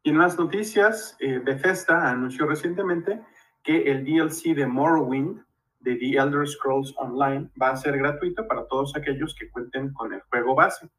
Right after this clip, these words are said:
Se puede descargar desde la Crown Store dentro del juego,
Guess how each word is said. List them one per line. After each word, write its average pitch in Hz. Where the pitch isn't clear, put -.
Se 165
puede 214
descargar 170
desde 170
la 127
Crown 156
Store 156
dentro 139
del 151
juego, 208